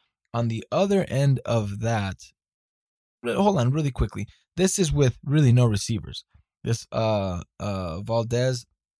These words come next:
um, Scantling, he has come out of nowhere, so he looks like he was the primary target in this game.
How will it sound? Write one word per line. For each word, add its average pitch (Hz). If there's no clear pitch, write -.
um, 107
Scantling, 127
he 175
has 120
come 120
out 107
of 104
nowhere, 104
so 113
he 131
looks 123
like 107
he 110
was 101
the 98
primary 101
target 101
in 104
this 104
game. 104